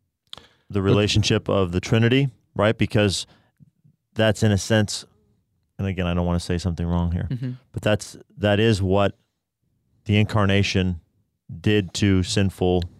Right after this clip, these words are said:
Speaker 1: humanity, correct?
Speaker 3: Say
Speaker 2: Yeah,
Speaker 3: it again.
Speaker 2: yeah. Say, I, I mean, he, he redeemed humanity.
Speaker 1: Right.
Speaker 2: He,
Speaker 3: Mm-hmm.
Speaker 2: yes. I mean, Christ came, assumed all of human nature, separate from sin,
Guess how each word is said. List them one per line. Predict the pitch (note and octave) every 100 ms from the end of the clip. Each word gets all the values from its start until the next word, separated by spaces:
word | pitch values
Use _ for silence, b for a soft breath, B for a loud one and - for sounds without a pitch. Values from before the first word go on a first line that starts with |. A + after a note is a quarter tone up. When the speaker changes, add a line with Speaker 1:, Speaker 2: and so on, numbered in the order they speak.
| _
Speaker 1:
humanity, | - G2+ G2 A#2+ E2+ -
correct? | - F2+ A#2+ - _ _ _ _ _ _ _ _ _ _ _ _ _ _ _ _ - - _ _ _ _ _ _ _ -
Speaker 3:
Say | D3+
Speaker 2:
Yeah, | D#3+
Speaker 3:
it | B2
again. | C3 D3+
Speaker 2:
yeah. | D#3 - A2
Say, | - D#3+
I, | -
I | C3 - D3
mean, | D3+ C3+ -
he, | C#3 B2+ A3 D#3+ _ G2 _
he | - A2+ G3+ A3+
redeemed | E3+ B2+ D3+ D#3 D#3+ C3+
humanity. | A#2+ B2 B2 A2+ F#2
Speaker 1:
Right. | B2+ G2 - _ -
Speaker 2:
He, | C#3+ C#3
Speaker 3:
Mm-hmm. | B2
Speaker 2:
yes. | C3 F#2+ - -
I |
mean, | B2 A#2+ A2+ A#2+ B2+ - -
Christ | D3 D#3+ F3+ - -
came, | C#3+ C#3 C3+
assumed | C3 A#2+ - D3 C#3 C3+ - -
all | B2+ D#3+ F#3 E3+
of | C#3+ - b b b b b _ _ _
human | - D#3+ D3
nature, | C3 C3 C#3+ C#3 _ _ -
separate | - F3 E3+ F#3+
from | F3 E3+
sin, | - C#4 C3 C3